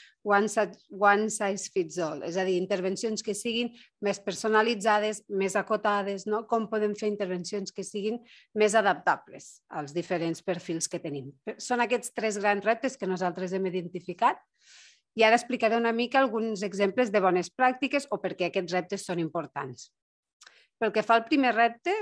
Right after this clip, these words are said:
sobre com assegurar aquest suport a la víctima, primer només per donar una mica de context, crec que és important també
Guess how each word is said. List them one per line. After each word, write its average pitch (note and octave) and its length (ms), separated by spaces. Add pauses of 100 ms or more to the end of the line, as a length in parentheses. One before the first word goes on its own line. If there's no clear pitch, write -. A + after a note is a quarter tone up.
(100)
sobre F3+ 320
com A3 220
assegurar F#3+ 480
aquest F3+ 180
suport F3+ 320
a E3+ 80
la E3+ 80
víctima, B3 480 (400)
primer A3 320
només A#3+ 320
per A#3 80
donar G#3 240
una A#3 140
mica A#3+ 180
de A3 140
context, G3 760
crec G3 220
que A3 100
és G3+ 80
important G#3 480
també G3 380